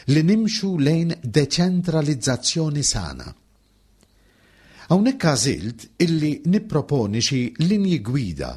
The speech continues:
illi jistgħu jagħmlu il-qalb lill-Knisja kollha u jorjentawha lejn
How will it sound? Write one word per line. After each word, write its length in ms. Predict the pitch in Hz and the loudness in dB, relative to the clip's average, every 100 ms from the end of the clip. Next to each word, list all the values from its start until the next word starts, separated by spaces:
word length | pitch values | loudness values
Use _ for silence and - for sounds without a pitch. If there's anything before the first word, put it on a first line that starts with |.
| - _ - | -14 _ -4
illi 240 | 127 120 131 | 0 2 4
jistgħu 440 | 165 - - 160 160 - - _ - 107 | 2 2 0 0 0 -6 -14 _ -4 2
jagħmlu 480 | 147 165 160 160 156 - 101 | 2 2 2 0 -2 0 -2
il-qalb 500 | - 131 151 147 127 | 0 0 0 0 -2
lill-Knisja 560 | 98 127 151 - 110 | -2 0 0 0 0
kollha 420 | 113 123 147 151 156 - _ _ _ - | 0 0 0 -2 -4 -8 _ _ _ -2
u 100 | 160 | 2
jorjentawha 840 | 160 214 208 175 151 170 170 165 | 4 4 2 -2 0 0 0 0
lejn 240 | 151 120 | 0 0